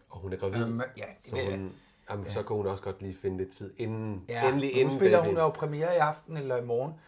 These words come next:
Speaker 1: Okay.
Speaker 2: på Møde med Picasso Paya
Speaker 1: Ja.
Speaker 2: på Folketeatret.
Speaker 1: Ja.
Speaker 2: Øh.
Speaker 1: Jeg ved, hvad de har sagt til, hun er blevet gravid midt i
Speaker 2: Nå, men altså, prøv at høre, det er vel også på tide. Hun er
Speaker 1: Jo, jo,
Speaker 2: oppe i
Speaker 1: men jeg tænker,
Speaker 2: trediverne,
Speaker 1: hun
Speaker 2: hvis hun
Speaker 1: har
Speaker 2: skal
Speaker 1: ligesom sagt
Speaker 2: nå.
Speaker 1: ja til den rolle, så
Speaker 2: Ja.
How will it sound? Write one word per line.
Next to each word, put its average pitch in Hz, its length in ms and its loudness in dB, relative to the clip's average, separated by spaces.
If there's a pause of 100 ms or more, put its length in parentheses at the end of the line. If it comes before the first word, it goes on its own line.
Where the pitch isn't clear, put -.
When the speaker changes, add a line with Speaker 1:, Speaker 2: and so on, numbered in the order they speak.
Speaker 1:
Okay. 120 240 -2
Speaker 2:
på 139 80 0
Møde 143 180 -2
med 139 120 -8
Picasso 127 360 -6
Paya 113 260 -2
Speaker 1:
Ja. 131 60 4
Speaker 2:
på 139 100 -10
Folketeatret. 117 640 -8
Speaker 1:
Ja. 120 80 -4 (960)
Speaker 2:
Øh. 117 160 4
Speaker 1:
Jeg 107 80 6
ved, 104 120 8
hvad 98 100 2
de 98 60 0
har 98 80 4
sagt 92 180 -6
til, 101 180 0
hun 98 100 -4
er 87 40 -2
blevet 87 200 -10
gravid 92 240 -8
midt 95 220 -4
i 90 300 -6 (640)
Speaker 2:
Nå, 98 80 -18 (320)
men 85 140 -18
altså, - 220 -18
prøv 95 160 -18
at - 60 -18
høre, 95 120 -16
det 95 80 -18
er 95 40 -16
vel - 80 -16
også - 180 -18
på - 60 -14
tide. 95 340 -14 (160)
Hun 101 120 -12
er 95 40 -6
Speaker 1:
Jo, 95 60 2
jo, 98 40 8
Speaker 2:
oppe 104 100 6
i - 20 2
Speaker 1:
men 92 60 0
jeg 92 80 -2
tænker, 101 140 -2
Speaker 2:
trediverne, 95 240 0
Speaker 1:
hun 85 40 -6
Speaker 2:
hvis 92 120 -6
hun - 80 -4
Speaker 1:
har - 40 -6
Speaker 2:
skal - 100 -6
Speaker 1:
ligesom 104 220 2
sagt 104 180 0
Speaker 2:
nå. 95 60 2
Speaker 1:
ja 110 80 4
til 110 140 -2
den 104 100 0
rolle, 107 360 2
så 90 300 -6 (100)
Speaker 2:
Ja. 110 180 -2